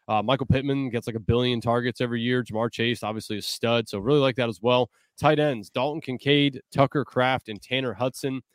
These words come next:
I like that. Uh, he stacked his, his tight ends, you know, on Buffalo and Cincinnati.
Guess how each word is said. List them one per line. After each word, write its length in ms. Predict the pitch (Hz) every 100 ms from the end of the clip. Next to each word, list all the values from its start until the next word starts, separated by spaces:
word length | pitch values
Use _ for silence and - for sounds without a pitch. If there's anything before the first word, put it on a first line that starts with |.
| _ _ -
I 60 | 160
like 200 | 220 -
that. 180 | 110
Uh, 180 | 110 113
he 120 | 110 131
stacked 460 | - 139 160 185
his, 260 | 170 165 139
his 280 | 147 135 -
tight 260 | 147 147
ends, 340 | 143 143 147 123
you 60 |
know, 180 | 120 120
on 140 | 117
Buffalo 500 | 104 131 - 127 123
and 260 | - 123 131
Cincinnati. 800 | - 127 113 107 113 123 127 123